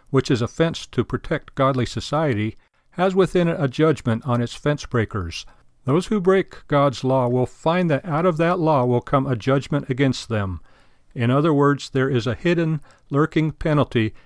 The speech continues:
in every act of law-breaking. The very nature of God's world of law is that every law has a hidden penalty for its violation, a hidden serpent which strikes at the trespasser. Have you broken any of God's fences lately?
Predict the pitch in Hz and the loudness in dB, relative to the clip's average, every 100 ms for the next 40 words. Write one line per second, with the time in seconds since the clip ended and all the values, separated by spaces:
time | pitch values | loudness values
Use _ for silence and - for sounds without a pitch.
0 | - 135 131 143 156 180 180 147 135 - | -6 -2 -2 0 0 2 0 -2 -4 -4
1 | 107 113 127 107 104 95 104 87 - _ | -2 0 0 0 -4 -4 -8 -10 -12 _
2 | _ _ _ 117 120 127 113 127 147 160 | _ _ _ 0 2 4 4 2 2 2
3 | 160 139 147 160 139 165 170 131 131 139 | 2 2 2 2 0 0 2 2 0 -4
4 | 127 151 123 110 147 110 107 107 135 127 | -2 -2 -2 -4 -4 -2 0 -2 0 0
5 | 151 151 156 135 110 - - - 165 175 | 0 0 0 0 -2 -8 -20 -6 -4 0
6 | 156 170 160 165 147 _ - 151 127 - | 2 2 0 -2 -4 _ -2 0 0 0
7 | 107 92 127 117 117 117 123 123 127 120 | -4 -2 -2 -4 -4 -2 0 0 0 -2
8 | - 85 - _ _ - 107 139 143 139 | -4 -8 -10 _ _ -8 0 2 4 0
9 | - - 151 - 95 - - _ 127 - | -2 0 0 0 -8 -10 -20 _ -2 -2
10 | - - 156 - 131 - 117 139 127 - | -6 -2 -2 -2 -6 -6 -4 -4 -4 -2
11 | 107 - 92 78 - - - _ - - | -4 -2 -8 -10 -18 -20 -20 _ -14 -4
12 | 113 120 101 127 135 147 143 143 143 113 | 0 0 2 0 2 0 2 0 0 0
13 | 131 143 - - 139 - 143 131 143 147 | 0 0 -4 -2 -2 0 -4 0 -2 0
14 | 151 151 | -2 -4